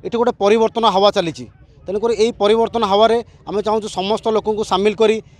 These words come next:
ଏଇ ଯେଉଁ ଗୁଣ୍ଡାରାଜ ପରିବାରବାଦ ଶାସନ ଚାଲିଛି ଆଠଗଡ଼ରେ, ତାକୁ, ତାକୁ ମୂଳୋତ୍ପାଟନ କରୁ, ତାକୁ ଟୋଟାଲ ହଟେଇବାକୁ ଆମର ଚାହୁଁଛୁ। ନା ଏଠି ସ୍ୱାସ୍ଥ୍ୟର ବି ଅଛି କି କୌଣସି ଇଏ, ନା ଶିକ୍ଷା,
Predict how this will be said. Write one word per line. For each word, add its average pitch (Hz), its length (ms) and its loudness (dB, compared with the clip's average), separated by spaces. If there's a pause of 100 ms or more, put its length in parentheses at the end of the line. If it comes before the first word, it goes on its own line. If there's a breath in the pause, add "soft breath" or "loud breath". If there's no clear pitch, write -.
(220 soft breath)
ଏଇ 208 100 0
ଯେଉଁ 214 140 -2
ଗୁଣ୍ଡାରାଜ 214 460 4 (100)
ପରିବାରବାଦ 208 480 2
ଶାସନ 202 300 -4
ଚାଲିଛି 202 300 0
ଆଠଗଡ଼ରେ, 208 460 0 (300 soft breath)
ତାକୁ, - 220 -4 (180)
ତାକୁ 214 240 -2
ମୂଳୋତ୍ପାଟନ 214 560 2
କରୁ, 185 120 -2
ତାକୁ 202 200 -4
ଟୋଟାଲ 214 280 -4
ହଟେଇବାକୁ 214 380 2
ଆମର 214 180 0
ଚାହୁଁଛୁ। 165 300 -6 (380 soft breath)
ନା 190 160 2
ଏଠି 220 140 0
ସ୍ୱାସ୍ଥ୍ୟର 220 420 2
ବି 208 160 -2
ଅଛି 202 240 -2
କି 220 160 -4
କୌଣସି 208 360 -4
ଇଏ, 233 140 -2 (300 soft breath)
ନା 175 80 -2
ଶିକ୍ଷା, 240 380 2